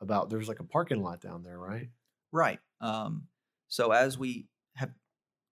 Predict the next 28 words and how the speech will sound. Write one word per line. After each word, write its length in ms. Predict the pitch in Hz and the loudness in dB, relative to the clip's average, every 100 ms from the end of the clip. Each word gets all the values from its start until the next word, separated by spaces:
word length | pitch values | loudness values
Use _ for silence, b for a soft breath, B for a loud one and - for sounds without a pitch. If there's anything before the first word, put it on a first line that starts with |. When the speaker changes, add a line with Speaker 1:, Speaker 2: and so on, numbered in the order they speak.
| - | -2
Speaker 2:
talked 180 | 131 131 | 0 0
about 240 | 127 127 | 2 2
a 40 | 123 | 2
little 240 | 107 85 | -2 -10
bit, 240 | - 98 - | -10 -10 -2
back 220 | 98 101 | -2 -2
in 160 | 113 117 | -8 -8
two 140 | - 127 | -8 -2
thousand 320 | 127 131 123 | 0 0 -2
nineteen 540 | 113 113 - 117 113 | -6 -6 -8 -8 -6
was 160 | 113 110 | -6 -8
a 80 | 101 | -10
pretty 300 | - 113 113 | -8 -6 -4
big, 280 | 110 107 107 | -4 -4 -4
significant, 640 | 113 113 104 98 - - | -6 -6 -8 -10 -12 -6
one 140 | 113 | -4
of 60 | 104 | -2
the 60 | 110 | -2
biggest 460 | 123 117 113 - | -2 -2 -4 -6
in 80 | 110 | -4
recent 340 | 120 123 120 | -2 -2 -4
years, 420 | 95 92 95 - - | -6 -6 -8 -10 -10
flood 280 | - 143 110 | 2 4 4
Speaker 1:
Mm-hmm. 80 | - | 0
Speaker 2:
event 200 | 69 - _ _ _ - | -8 -14 _ _ _ 4
all 260 | 131 127 | 6 6
over 320 | 110 113 107 101 | 4 2 0 -2
Oklahoma. 640 | 113 110 110 101 104 | -4 -6 -4 -2 -6